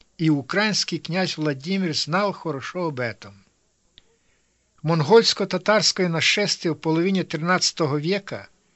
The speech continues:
на южные и северные разрозненные княжества Руси имело фатальное значение для культуры и прогресса этих княжеств.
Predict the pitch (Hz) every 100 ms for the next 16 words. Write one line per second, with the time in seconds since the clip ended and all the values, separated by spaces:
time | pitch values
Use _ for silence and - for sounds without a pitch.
0 | _ _ _ _ _ - 147 147 185 214
1 | - 190 190 190 170 160 - 202 190 175
2 | 180 175 175 - - 151 151 151 151 190
3 | - 175 160 156 151 170 170 147 - -
4 | 151 139 - - 214 208 - _ _ _
5 | _ _ _ _ _ 151 156 190 220 208
6 | - 165 - 214 208 202 196 175 160 -
7 | 175 185 185 156 156 156 139 - 175 175
8 | 180 160 _ _ _ - 151 147 156 120
9 | 120 175 185 - 180 160 _ _ - 170
10 | 170 165 - 165 135 107 110 95 - -